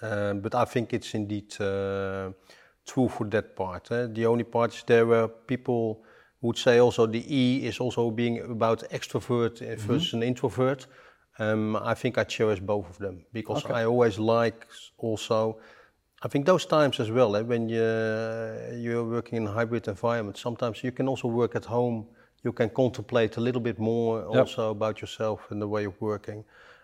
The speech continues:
Speaker 1: Uh, so I like the balance there. And I think in the work myself, I'm a little bit more extroverted because
Speaker 2: Mm-hmm.
Speaker 1: you know also, um, if you are performing in leadership teams,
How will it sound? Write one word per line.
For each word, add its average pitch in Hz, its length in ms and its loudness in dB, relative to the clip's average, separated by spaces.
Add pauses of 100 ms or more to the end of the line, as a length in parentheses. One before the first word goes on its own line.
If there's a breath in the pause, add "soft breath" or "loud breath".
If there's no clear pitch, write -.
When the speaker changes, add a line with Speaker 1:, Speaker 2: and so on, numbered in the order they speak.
(140)
Speaker 1:
Uh, 110 200 4
so 117 160 2
I 123 140 4
like 127 300 4
the 113 60 0
balance 113 440 4
there. 104 300 -4
And 110 120 -8
I 110 60 -2
think 110 300 -6
in 117 120 -2
the 110 100 -2
work 120 360 -2
myself, 117 420 0
I'm 117 180 -2
a - 20 0
little 117 200 -2
bit 113 140 -2
more 113 180 0
extroverted 123 680 -4
because 120 300 -6
Speaker 2:
Mm-hmm. 147 160 -6
Speaker 1:
you 107 60 -6
know 107 180 -4
also, 107 600 -6 (580 soft breath)
um, 110 520 2
if - 180 -8
you 117 180 4
are 113 380 4
performing 120 560 0
in 113 120 2
leadership 131 460 0
teams, 131 400 2